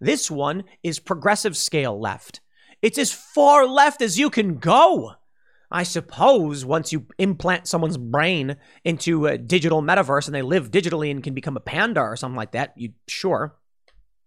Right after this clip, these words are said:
I said, "Ish, that's just three. I need more characters." Listen, the far left has gone far left. And what does that mean?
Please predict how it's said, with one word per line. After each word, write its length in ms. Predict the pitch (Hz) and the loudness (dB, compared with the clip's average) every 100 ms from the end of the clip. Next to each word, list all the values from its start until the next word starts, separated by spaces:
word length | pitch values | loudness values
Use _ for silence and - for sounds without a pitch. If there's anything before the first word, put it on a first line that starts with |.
| _ - | _ -4
I 120 | 185 | -2
said, 340 | 196 202 185 - - - | 2 2 2 -6 -18 -2
"Ish, 380 | 262 - - - _ _ _ - | 0 0 -4 -10 _ _ _ -2
that's 200 | 226 - | -2 0
just 240 | 285 - | -2 -2
three. 440 | 254 262 320 330 - _ _ | 0 2 2 0 -2 _ _
I 60 | 247 | -4
need 100 | 240 | 2
more 140 | 247 | 2
characters." 880 | - 269 294 294 269 202 110 - - _ _ _ _ _ _ | 4 4 4 4 2 2 -2 -10 -14 _ _ _ _ _ _
Listen, 260 | 156 - 101 _ _ _ _ _ _ _ _ _ _ _ - | -10 -8 -12 _ _ _ _ _ _ _ _ _ _ _ -14
the 60 | |
far 240 | - 202 202 | -2 2 4
left 220 | 170 156 | 2 0
has 100 | 131 | -2
gone 200 | 143 120 | -2 -2
far 200 | - 110 | -4 -4
left. 320 | 104 - - | -4 -10 -16
And 120 | - | -8
what 60 | 147 | -4
does 80 | 180 | -2
that 120 | 165 | -2
mean? 260 | 165 220 | -2 -6